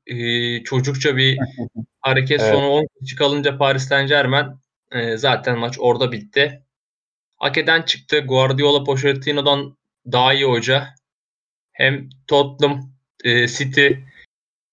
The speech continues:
Speaker 1: iki sene önceden bir kalma intikam vardı. E, City, yani Guardiola Pochettino'dan da onu da aldı. E, bu maç için benim söyleyeceklerim bu kadar. E, sen ne düşünüyorsun? İlk maç ve ikinci maç, e,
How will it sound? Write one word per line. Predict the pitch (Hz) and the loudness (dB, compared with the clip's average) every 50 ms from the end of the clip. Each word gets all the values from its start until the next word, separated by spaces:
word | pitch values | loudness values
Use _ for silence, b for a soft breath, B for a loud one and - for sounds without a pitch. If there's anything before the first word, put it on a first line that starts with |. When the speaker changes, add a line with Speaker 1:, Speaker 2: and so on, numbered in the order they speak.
| _ - | _ -12
Speaker 1:
iki | 139 135 135 139 | -12 -10 -8 -8
sene | 131 - 151 143 143 | -4 -2 0 2 2
önceden | 143 139 135 139 139 139 143 139 135 | 2 2 4 4 4 4 4 2 2
bir | 135 131 | 0 0
kalma | 135 147 135 135 139 143 | 2 2 2 4 4 4
intikam | 139 135 131 131 - - 143 143 147 147 143 | 4 2 2 0 0 2 2 2 4 4 4
vardı. | 135 127 120 - 135 143 143 131 - - - | 4 4 2 2 2 0 0 0 -4 -10 -8
E, | 127 123 123 123 123 123 | -2 0 2 2 2 2
City, | 120 - - 135 131 131 - _ _ _ - | 0 -4 -8 -10 -10 -10 -12 _ _ _ -2
yani | 123 117 110 113 113 | 0 0 2 2 0
Guardiola | 110 127 131 131 131 135 131 147 143 139 139 139 139 143 | 2 2 4 4 4 4 6 4 6 6 6 4 4 2
Pochettino'dan | - 143 131 131 139 135 135 135 151 139 127 120 131 131 131 131 | -2 -2 0 2 2 0 0 0 0 0 2 2 2 2 2 4
da | 135 139 139 131 | 4 4 2 2
onu | - 131 131 135 135 | 0 0 2 4 6
da | 139 | 6
aldı. | 131 127 123 120 117 117 135 143 139 - _ _ _ _ _ _ _ _ _ _ - | 6 6 4 2 2 2 0 0 0 -2 _ _ _ _ _ _ _ _ _ _ -4
E, | 113 110 107 113 113 113 | -2 0 2 2 0 0
bu | 120 123 | -2 0
maç | 135 135 135 - | 0 0 0 -2
için | - - 139 131 | -4 -4 -2 0
benim | 127 131 131 131 | 2 2 2 0
söyleyeceklerim | 131 131 135 131 127 123 120 - 127 127 131 - 131 127 131 135 131 | 0 0 2 2 2 2 0 -2 -2 -2 -2 -2 -2 -2 0 0 0
bu | 131 | 0
kadar. | 131 135 127 131 135 131 131 131 | 0 0 2 2 2 0 0 -4
E, | - 120 117 117 117 117 | -4 -4 -4 -2 -4 -4
sen | - - 131 127 131 135 | -6 -2 0 0 2 2
ne | 135 131 | 2 0
düşünüyorsun? | 127 127 - - 123 120 110 107 - - 139 135 | 0 -2 -4 -4 -2 -2 -2 -4 -4 -8 -8 -8
İlk | 127 131 131 131 131 | -6 -6 -6 -4 -2
maç | 135 131 127 131 - - | 0 0 0 0 0 0
ve | 127 | 0
ikinci | 120 - - 127 127 127 131 | -2 -2 -2 -4 -4 -2 0
maç, | 131 131 131 131 131 - - - _ _ _ _ _ _ _ _ _ _ - | 2 2 2 2 0 -4 -8 -10 _ _ _ _ _ _ _ _ _ _ -2
e, | 113 110 113 117 117 117 117 | 0 2 2 2 2 2 0